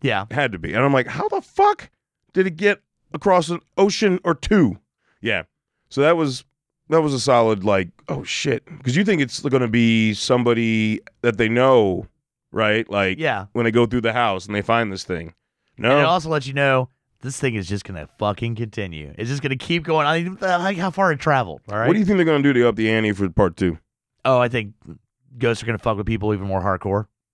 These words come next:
Speaker 2: Things are more violent?
Speaker 1: Oh, yeah.
Speaker 2: Okay. Man, but, like,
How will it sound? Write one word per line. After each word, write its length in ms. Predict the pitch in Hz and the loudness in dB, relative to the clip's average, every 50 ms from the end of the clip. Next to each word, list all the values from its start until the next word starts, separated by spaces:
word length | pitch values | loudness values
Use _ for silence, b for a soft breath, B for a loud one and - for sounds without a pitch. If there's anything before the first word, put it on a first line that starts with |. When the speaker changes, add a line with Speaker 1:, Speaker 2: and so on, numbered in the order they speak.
| _ _ _ | _ _ _
Speaker 2:
Things 160 | 98 101 95 | -4 -2 -2
are 40 | 92 | 0
more 160 | 95 98 92 | 0 0 0
violent? 360 | 85 95 101 110 127 135 123 - _ _ - - | 2 2 2 2 2 2 0 -2 _ _ -6 -4
Speaker 1:
Oh, 80 | 123 | -2
yeah. 160 | 123 95 78 73 - _ - | -2 -2 -4 -8 -10 _ 0
Speaker 2:
Okay. 360 | 110 98 98 87 80 80 80 - _ _ _ _ _ _ _ _ | 0 2 2 2 0 -4 -6 -10 _ _ _ _ _ _ _ _
Man, 240 | - 190 220 208 202 | -2 0 0 2 0
but, 140 | 180 - - | 0 -2 -2
like, 160 | 147 120 | -4 -4